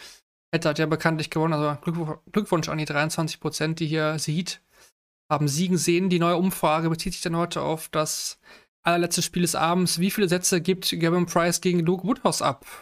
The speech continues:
Keinen, eins, zwei oder vielleicht sogar drei und er scheidet aus. Das wird dann die Umfrage für morgen sein oder von der Sendung heute. Vielleicht auch gerne nochmal einen Chat kurz, bevor wir hier abmoderieren. Was ist eure Meinung? Wie viele Sätze gibt Price ab?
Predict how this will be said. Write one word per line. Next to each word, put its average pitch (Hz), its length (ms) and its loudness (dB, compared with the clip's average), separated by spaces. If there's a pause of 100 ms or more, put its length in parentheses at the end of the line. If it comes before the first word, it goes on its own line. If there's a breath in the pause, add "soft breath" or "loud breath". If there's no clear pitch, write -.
(360 loud breath)
Keinen, 202 400 2
eins, 175 400 0
zwei 165 360 2
oder 180 220 0
vielleicht 165 400 0
sogar 160 240 0
drei 156 420 2
und 170 220 -6
er 165 60 -2
scheidet 165 320 0
aus. 208 400 -2 (460 loud breath)
Das 165 220 -2
wird 170 160 0
dann 165 160 2
die 160 80 2
Umfrage 160 840 0 (840)
für 160 300 2
morgen 175 380 4
sein 175 240 2
oder 147 140 0
von 185 320 0
der 160 140 2
Sendung 160 320 2
heute. 180 400 0 (840 loud breath)
Vielleicht 165 160 0
auch 160 80 0
gerne 170 180 2
nochmal 156 180 2
einen 147 60 0
Chat 202 200 0
kurz, 185 240 0
bevor 175 220 2
wir 175 80 4
hier 165 140 2
abmoderieren. 165 720 2 (160)
Was 160 180 -2
ist 160 100 -6
eure 165 220 2
Meinung? 160 260 4
Wie 170 80 2
viele 170 160 0
Sätze 165 240 0
gibt 160 180 0
Price 160 260 0
ab? - 240 -6